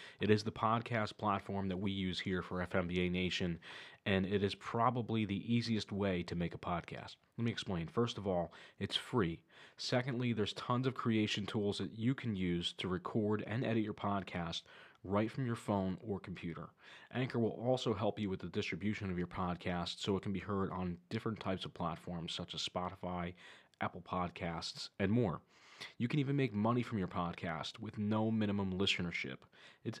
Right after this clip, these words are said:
everything that you need to make a podcast and more all in one place. Download the free Anchor app or go to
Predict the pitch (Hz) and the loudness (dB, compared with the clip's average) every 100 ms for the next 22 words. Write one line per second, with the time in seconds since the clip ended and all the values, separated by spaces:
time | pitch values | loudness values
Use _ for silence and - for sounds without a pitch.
0 | - 113 113 127 127 127 123 113 110 117 | -2 0 2 0 0 0 0 0 0 2
1 | 95 90 - 90 95 104 107 95 92 - | 2 0 0 0 0 0 0 0 0 -2
2 | 95 87 - _ - 98 196 175 160 80 | -2 -2 -6 _ 0 2 2 0 0 -4
3 | - _ _ 98 95 98 95 90 87 87 | -10 _ _ 0 2 4 2 2 0 -2
4 | 76 73 - - _ - - - - 113 | -6 -6 -10 -12 _ -16 -16 -8 2 4
5 | 147 139 120 - 131 147 123 120 - 113 | 6 4 2 0 2 2 2 0 0 -4
6 | 95 87 - 120 117 117 117 107 | -2 -4 -4 0 2 6 6 4